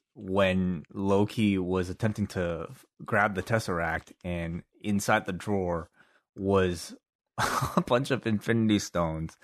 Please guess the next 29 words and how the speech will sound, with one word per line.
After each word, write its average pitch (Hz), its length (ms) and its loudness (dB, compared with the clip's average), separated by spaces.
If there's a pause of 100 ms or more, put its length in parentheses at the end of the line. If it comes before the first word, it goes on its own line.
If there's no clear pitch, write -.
(400)
And 107 200 4
I 110 140 6
just 131 260 0
felt 123 240 2
like 107 240 4
that 98 200 4
was 101 100 0
such - 260 -2
a 104 60 2
great 92 520 0
way 92 360 2
of 87 280 0
telling 98 580 2 (140)
all 98 380 4
of 92 160 0 (280)
us 92 320 0
in 95 180 -2
the 90 100 -2
audience 92 640 0 (400)
that 90 240 2
we 95 540 0
were 92 300 0
completely 151 500 2
done 113 200 4
with 101 120 2
the 107 80 4
Infinity 95 440 4
Saga, 85 340 2
because 87 460 -4